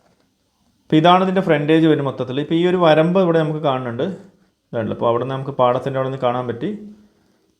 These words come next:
So, ഇവിടെ കാണുന്ന ഈ ഒരു വരമ്പ് വരയ്ക്ക് നമുക്ക് പത്തൊമ്പത് സെന്റ് സ്ഥലമുണ്ട്. അതുപോലെ ഇതിൻ്റെ അപ്പുറത്ത് പ-,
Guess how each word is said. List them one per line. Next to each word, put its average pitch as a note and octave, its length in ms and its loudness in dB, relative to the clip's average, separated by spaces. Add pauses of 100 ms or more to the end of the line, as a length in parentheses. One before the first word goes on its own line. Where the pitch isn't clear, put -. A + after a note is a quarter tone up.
(1080)
So, - 100 -4
ഇവിടെ E3+ 180 4
കാണുന്ന F3 240 0
ഈ F3+ 40 0
ഒരു F3+ 120 2
വരമ്പ് D#3+ 340 6
വരയ്ക്ക് E3 220 2
നമുക്ക് D#3 220 -4
പത്തൊമ്പത് D#3 460 2
സെന്റ് C#3+ 240 -2
സ്ഥലമുണ്ട്. A#2 400 -4 (720)
അതുപോലെ D3 260 6
ഇതിൻ്റെ D#3 180 4
അപ്പുറത്ത് D3+ 320 -2
പ-, C#3 180 -2